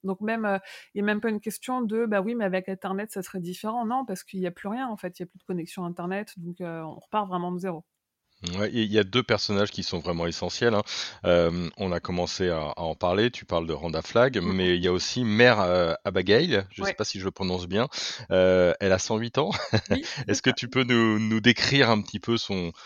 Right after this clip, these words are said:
Speaker 2: son profil ?
Speaker 1: En fait, elle apparaît, euh, les, les personnes sont un peu choisies. Il y a un côté toujours, euh, enfin, parfois un peu très biblique chez King, où, euh, leur apparaissent en rêve soit Randall Flagg, soit Mère Abigail.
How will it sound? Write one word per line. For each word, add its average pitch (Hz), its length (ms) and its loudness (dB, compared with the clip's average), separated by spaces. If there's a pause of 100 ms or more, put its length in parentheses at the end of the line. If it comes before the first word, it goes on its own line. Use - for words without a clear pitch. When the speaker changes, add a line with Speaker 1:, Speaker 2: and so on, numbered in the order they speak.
(240)
Speaker 2:
son 104 220 -2
profil ? 110 480 6 (580)
Speaker 1:
En 190 120 -4
fait, 262 220 0
elle 196 140 2
apparaît, 190 640 0
euh, 170 320 -2 (240)
les, 185 480 -4 (380)
les 202 200 -6
personnes 226 400 -4
sont 220 240 -8
un 220 140 0
peu 302 200 -4
choisies. 226 500 -2
Il 220 40 -2
y 185 60 -2
a 156 40 -2
un 165 100 -8
côté 190 300 -8
toujours, 185 380 -4
euh, 165 140 -4
enfin, 165 180 -8
parfois 180 300 -6
un 185 80 -4
peu 180 100 -10
très 196 220 -6
biblique 180 360 -8
chez 170 200 -10
King, 214 260 -10
où, 170 220 -4
euh, 160 140 -4 (360)
leur 190 180 4
apparaissent 196 480 0
en 185 120 -2
rêve 190 340 -2
soit 220 220 -2
Randall 196 360 -2
Flagg, 202 380 -6
soit - 300 -6
Mère 196 160 -2
Abigail. 185 640 -4